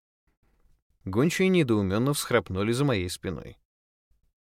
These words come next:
Нет, ну какая наглость! Кауры через Сепрария просто сдали в наём десяток чудовищных пёсиков и одного парнокопытного олуха!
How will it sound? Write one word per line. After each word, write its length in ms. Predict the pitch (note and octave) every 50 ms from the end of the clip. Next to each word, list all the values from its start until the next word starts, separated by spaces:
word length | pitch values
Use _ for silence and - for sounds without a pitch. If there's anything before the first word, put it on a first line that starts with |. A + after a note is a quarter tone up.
| _ _ _ _ _ _ _ -
Нет, 200 | G#2 F#2+ F2+ -
ну 80 | G2
какая 300 | F#2 A#2+ - - F#3+ G#3
наглость! 540 | G#3 G#3 G3+ C#3+ - - C2+ B1+ - - -
Кауры 400 | - - E3 F#3+ G3 F3 D3+ C#3
через 280 | - - C#3+ C#3+ C#3+ -
Сепрария 540 | - C#3 A2 - G#2+ B2 C#3 D#3+ F#3+ G3 E3+
просто 480 | - C#3 E3 G3 F#3+ - - A3 G#3+
сдали 380 | E3+ B2+ G#2+ B2 D#3 F#3 G#3 G3
в 60 | D#3+
наём 340 | D3+ D3+ C3+ B2 D#3 F#3 F#3
десяток 440 | D#3+ E3 D3 - F3 F#3 F#3+ F#3+ -
чудовищных 540 | - E3 D#3 E3 D#3+ D#3 - C#3 C3+ -
пёсиков 520 | - - G#2+ G#2 - C#3 C3+ - A3 - - - - - - _ _
и 100 | - C3+
одного 320 | C#3+ A#2+ A2+ G#2 G2 A#2+ C3
парнокопытного 720 | B2+ F#3+ G3 G#3 G3+ E3 F3 D3 - D#3+ D3+ F#3+ G3+ G#3+
олуха! 540 | B3+ D4 D#4 C4+ G#3+ D#3+ - - - -